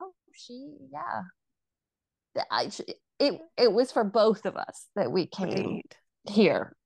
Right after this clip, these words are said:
Speaker 2: Right.
Speaker 1: to the
Speaker 2: So
Speaker 1: Cowichan
Speaker 2: aside
Speaker 1: Valley.
Speaker 2: from just, like, maturing as a, as a, as a person and kind of being like, "Oh, my horse needs more,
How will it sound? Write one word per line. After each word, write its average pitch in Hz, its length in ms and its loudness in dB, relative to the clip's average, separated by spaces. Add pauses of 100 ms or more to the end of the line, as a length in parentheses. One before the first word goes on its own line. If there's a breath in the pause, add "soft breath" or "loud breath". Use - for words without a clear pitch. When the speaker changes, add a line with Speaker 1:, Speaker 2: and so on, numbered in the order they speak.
(400)
Speaker 2:
Right. 190 260 0
Speaker 1:
to 202 80 4
the 185 100 6
Speaker 2:
So 185 80 0
Speaker 1:
Cowichan - 320 2
Speaker 2:
aside 294 380 2
Speaker 1:
Valley. - 120 -2
Speaker 2:
from 247 200 -2
just, 240 200 -2
like, 240 200 -2
maturing 202 1000 -2
as 202 220 -4
a, 185 80 -8 (200)
as 196 200 -4
a, 185 100 -4 (260)
as 202 140 -4
a 185 40 -8
person 190 640 -4 (460 loud breath)
and 190 480 -4
kind 214 220 -4
of 196 180 -8 (140)
being 220 180 -2
like, 185 300 -6
"Oh, 196 560 -2
my 208 360 -4
horse 294 360 -4
needs 196 400 -8 (200)
more, 220 560 0